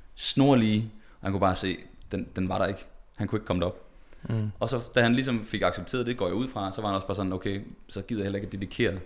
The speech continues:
Speaker 1: så meget tid til det mere. Nu begynder jeg at, øh, gå tilbage." Det er ikke, fordi Peter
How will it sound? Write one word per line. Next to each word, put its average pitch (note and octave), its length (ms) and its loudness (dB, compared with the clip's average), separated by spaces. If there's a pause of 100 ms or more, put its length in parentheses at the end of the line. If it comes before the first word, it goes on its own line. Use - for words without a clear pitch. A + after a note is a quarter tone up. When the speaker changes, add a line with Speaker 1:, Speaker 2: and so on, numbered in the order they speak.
(480)
Speaker 1:
så - 140 -6
meget G2+ 160 -4
tid A#2 180 -4
til - 120 -8
det F2 80 -2
mere. F2+ 120 -2
Nu G2 80 -4
begynder G2+ 240 -2
jeg F2 120 -2 (160)
at, F2+ 260 -6
øh, F#2+ 60 -10
gå - 100 -8
tilbage." - 300 -6
Det F#2+ 80 -6
er D2+ 40 -2
ikke, E2+ 80 -2
fordi - 160 -6
Peter - 240 -2